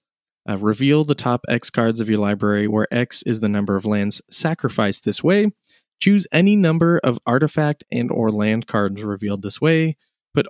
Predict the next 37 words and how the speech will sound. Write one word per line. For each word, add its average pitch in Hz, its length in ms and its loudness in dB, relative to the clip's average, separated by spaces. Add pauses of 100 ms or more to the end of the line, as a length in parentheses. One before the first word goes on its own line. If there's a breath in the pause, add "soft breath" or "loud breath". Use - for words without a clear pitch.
all 131 240 4
non-land 120 680 0
cards 110 300 0
chosen 110 380 0
this 101 180 -2
way 104 220 0
onto 120 280 0
the 107 100 -4
battlefield. 101 680 -2 (300 soft breath)
Then 110 140 0
put - 260 0
all 117 260 2
land 135 300 2
cards 101 360 0
chosen 101 360 -2
this 101 180 -2
way 101 140 -2
onto 104 240 -4
the 101 80 -4
battlefield 98 540 -2
tapped. - 420 -6 (380)
Then 123 120 -2
put 131 140 -2
the 117 100 0
rest 113 360 0
on 120 100 -2
the 104 80 0
bottom 107 380 0
of 110 120 -2
your 107 140 0
library 120 640 2
in 117 260 -2
a 110 240 2
random 113 640 -2
order." 113 460 -2 (840)
Um, 110 600 0
so, 113 480 2